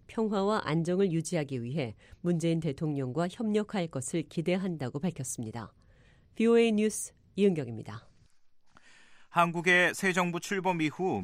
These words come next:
Speaker 2: 미국과 한국의 관계가 어떻게 설정될지에도 관심이 모아지고 있는데요. 이 미국의 한반도 전문가들은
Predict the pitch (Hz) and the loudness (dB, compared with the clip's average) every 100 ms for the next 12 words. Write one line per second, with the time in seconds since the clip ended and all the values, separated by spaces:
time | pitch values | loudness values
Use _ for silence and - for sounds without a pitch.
0 | 95 143 165 - 170 170 147 - 165 170 | -2 -4 -4 0 6 6 6 2 0 0
1 | 165 151 151 143 127 135 160 107 170 185 | -2 -4 0 0 0 0 0 0 0 -2
2 | 170 180 - 170 151 131 - 123 107 113 | 0 -4 -4 -4 -2 -4 -2 -4 -2 -6
3 | - 101 - 135 123 110 85 98 95 92 | -6 -6 -4 -2 -2 -2 -4 -2 -2 -4
4 | 90 85 80 98 107 - - - - - | -6 -6 -6 -6 -8 -10 -20 -20 -20 -16
5 | - 113 127 139 143 151 151 - 165 165 | -6 -2 0 0 2 4 4 2 0 0
6 | 156 151 131 127 120 117 123 160 78 | 0 -2 -2 -2 -2 -2 -2 -4 -8